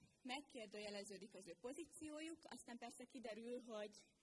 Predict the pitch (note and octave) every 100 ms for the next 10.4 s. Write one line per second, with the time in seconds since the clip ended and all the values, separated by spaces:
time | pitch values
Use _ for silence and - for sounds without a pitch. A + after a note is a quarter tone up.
0 | - - - _ G#3 A#3+ C4 C4+ G#3 -
1 | G#3 A3 A#3+ B3+ A#3 G#3 G3+ G3+ F#3+ G3
2 | A3 G#3+ - G3 F#3+ F#3 F#3 F#3 G#3+ -
3 | C4+ D4 - - - - _ - - -
4 | - - - - A3+ A#3+ G#3+ - F#3+ F#3
5 | E3+ - F#3 E3+ E3+ - F#3 - - -
6 | - - - - - G#3+ G#3+ A3 A3+ B3+
7 | A#3+ E4 - C#4 A#3+ A#3+ A3 G#3+ G#3+ G#3+
8 | G#3+ - G3+ G3+ A#3+ - - A3 A3+ A#3+
9 | G#3+ G#3 - G#3+ G3+ G#3+ A3 G3 F#3+ G#3
10 | A#3+ - G#3